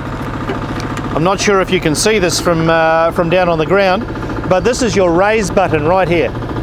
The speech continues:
So all I'm going to do to auto level this machine is push the raise function.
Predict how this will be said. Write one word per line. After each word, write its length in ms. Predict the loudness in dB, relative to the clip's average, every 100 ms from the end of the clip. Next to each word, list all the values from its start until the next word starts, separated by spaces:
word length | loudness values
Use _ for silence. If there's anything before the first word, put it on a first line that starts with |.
| -6 -6
So 240 | 0 2 4
all 200 | 4 4
I'm 140 | 2
going 180 | 2 2
to 60 | 4
do 100 | 2
to 80 | 4
auto 320 | 2 4 4
level 240 | 4 4
this 180 | 2 0
machine 440 | -2 0 0 0 -4 -8 -4 -4
is 100 | 0
push 240 | 0 0
the 140 | 0
raise 320 | 2 2 0 0
function. 400 | 0 0 -2